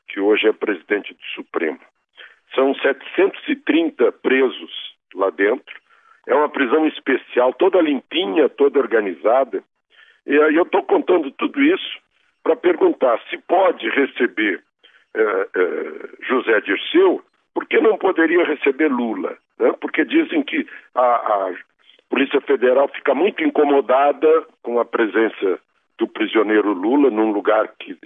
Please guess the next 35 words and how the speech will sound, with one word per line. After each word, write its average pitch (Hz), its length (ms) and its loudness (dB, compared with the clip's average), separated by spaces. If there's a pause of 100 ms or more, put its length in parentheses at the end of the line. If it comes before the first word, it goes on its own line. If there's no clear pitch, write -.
(160)
que 78 340 -20
tá 107 120 0
ma-, 98 240 -2
tá 85 360 -2 (300)
preparado 104 580 0
pra 101 200 -4
receber 95 420 -2
hóspedes, 101 760 -2 (520)
como 95 420 -2
delegados, 110 800 0 (560)
eh, 101 240 0
federais 101 540 0
em 101 80 -4
trânsito, 135 720 0 (380)
que 127 60 0
é 135 40 2
um 147 100 0
custo - 380 0
muito 160 320 2
grande, 143 600 2
segundo 143 340 -2
se - 160 -8
diz, 139 320 0
é 131 60 4
o 123 60 2
preço 131 460 0
aí 117 160 -2
de 127 120 -6
uma 120 240 0 (500)
suíte 135 360 -4
presidencial 113 800 0
de 104 100 -4
hotel 104 280 2
de 92 120 -6
luxo 110 480 -4